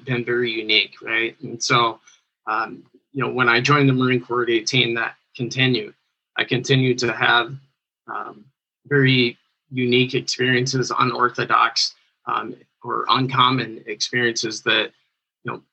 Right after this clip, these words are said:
many people don't have an opportunity, um, to live through. And so I've, I've kinda, I've lived, um, multiple lives kinda in one,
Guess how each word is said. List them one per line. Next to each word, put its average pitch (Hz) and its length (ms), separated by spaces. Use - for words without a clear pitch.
many 139 340
people 135 520
don't 120 300
have 120 240
an 110 80
opportunity, 110 1120
um, 110 440
to 120 140
live 117 280
through. 110 320
And 120 200
so 127 160
I've, 120 220
I've 135 140
kinda, 156 460
I've 127 200
lived, 139 460
um, 113 460
multiple 135 520
lives 123 440
kinda 117 300
in 107 260
one, 120 400